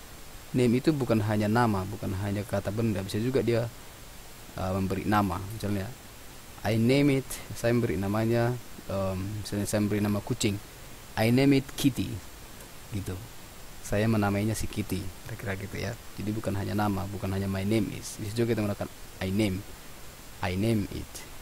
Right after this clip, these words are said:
ya. I name my dog as Doggy,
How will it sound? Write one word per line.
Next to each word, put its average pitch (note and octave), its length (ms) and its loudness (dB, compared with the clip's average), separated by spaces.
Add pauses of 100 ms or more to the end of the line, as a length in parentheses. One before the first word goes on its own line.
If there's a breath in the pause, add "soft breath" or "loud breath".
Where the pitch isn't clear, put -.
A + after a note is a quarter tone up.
(280)
ya. A#2+ 100 -4 (1700 loud breath)
I B2 180 2
name D#3 540 6 (240)
my G#2 640 2
dog B2 260 8 (1120)
as - 560 0 (100)
Doggy, G#2+ 380 4